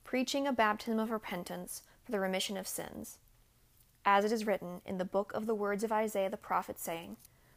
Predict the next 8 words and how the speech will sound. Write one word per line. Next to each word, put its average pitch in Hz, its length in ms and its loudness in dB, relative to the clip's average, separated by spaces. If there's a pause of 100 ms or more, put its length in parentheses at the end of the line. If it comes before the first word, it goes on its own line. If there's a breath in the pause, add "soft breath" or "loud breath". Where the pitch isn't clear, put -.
(160 soft breath)
'The 220 80 2
voice 220 380 2
of 262 160 -2
one 214 380 2
crying 233 480 -2
in 233 60 0
the 226 80 0
wilderness, 190 560 -4